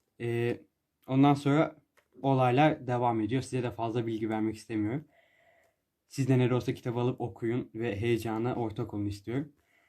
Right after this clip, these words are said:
Evet, incelememiz böyle. Ve arkadaşlar, videomuzun sonuna geldiğini düşünüyorsunuz belki ama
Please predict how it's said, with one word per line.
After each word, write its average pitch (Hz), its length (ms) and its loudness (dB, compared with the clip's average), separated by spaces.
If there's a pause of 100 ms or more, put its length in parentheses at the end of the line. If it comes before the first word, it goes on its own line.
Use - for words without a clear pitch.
(260)
Evet, 196 340 2
incelememiz 170 680 6
böyle. 190 460 2 (160)
Ve 143 180 4
arkadaşlar, 160 680 4
videomuzun 151 440 6
sonuna 151 340 6
geldiğini 147 380 6
düşünüyorsunuz 117 540 -4
belki 117 340 -4
ama 156 340 4